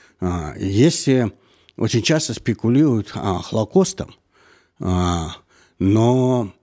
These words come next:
ни арабское общество, ни мусульманское умма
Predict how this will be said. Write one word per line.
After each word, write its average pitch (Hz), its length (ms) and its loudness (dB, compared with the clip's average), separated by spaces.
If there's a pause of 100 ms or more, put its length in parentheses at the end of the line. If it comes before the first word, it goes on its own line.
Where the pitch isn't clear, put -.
(440)
ни 104 160 2
арабское 143 520 0
общество, 117 760 -4 (260)
ни 98 100 2
мусульманское 127 680 2
умма 98 540 0